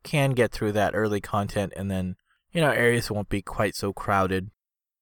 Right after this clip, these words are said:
The one bonus that irks me is that experience giving item, because that does sort of generate a difference of, you know, have versus have not. If it is limited to sort of a low level cap, as it were,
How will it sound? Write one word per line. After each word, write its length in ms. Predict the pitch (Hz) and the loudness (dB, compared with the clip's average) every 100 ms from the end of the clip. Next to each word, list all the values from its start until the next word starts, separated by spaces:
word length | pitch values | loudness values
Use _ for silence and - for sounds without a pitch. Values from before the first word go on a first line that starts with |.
| _ _ _ - | _ _ _ -4
The 80 | 151 | 2
one 180 | 185 214 | 4 8
bonus 360 | 202 196 185 | 8 8 6
that 200 | - 143 - | 8 6 8
irks 320 | 127 - - | 4 2 -4
me 140 | 120 | -4
is 400 | - 120 127 120 | 0 2 2 2
that 280 | - 110 101 104 | 4 4 4 0
experience 800 | - - 120 120 120 123 - - | -6 -6 -2 0 0 0 -6 -4
giving 340 | 117 117 120 | -2 -2 -2
item, 520 | - 113 117 139 147 - _ _ - | 0 2 2 0 -2 -6 _ _ -8
because 300 | - 208 185 | 0 2 6
that 220 | 202 175 | 6 6
does 320 | 160 156 156 | 8 8 6
sort 240 | - 135 123 | 4 6 6
of 100 | 117 | 6
generate 520 | 120 110 110 104 95 | 2 4 4 4 2
a 160 | - 107 | -2 -2
difference 500 | 98 104 - 101 - | 0 0 0 -4 2
of, 240 | 98 95 | 2 2
you 80 | 110 | 0
know, 140 | 101 90 | -2 0
have 360 | - 98 92 | 4 4 4
versus 360 | 98 95 - 98 | 2 0 -2 -4
have 340 | - 98 92 | 2 4 4
not. 360 | 98 92 90 82 _ _ _ _ _ _ - | 2 2 2 0 _ _ _ _ _ _ -6
If 160 | 190 233 | 0 4
it 80 | |
is 260 | 226 220 185 | 8 8 8
limited 540 | 151 156 147 - 127 - | 8 8 6 2 -4 0
to 220 | 131 127 | 4 4
sort 300 | - 139 131 | 6 8 10
of 120 | 123 | 10
a 360 | 120 113 98 - _ - | 8 6 4 -2 _ -8
low 240 | 107 113 113 | 4 8 8
level 460 | 107 104 107 104 | 8 6 6 4
cap, 560 | - - - 104 92 - | 2 -4 4 6 6 2
as 220 | - 104 | -4 -2
it 100 | 101 | -2
were, 380 | 92 90 90 104 | 0 2 2 0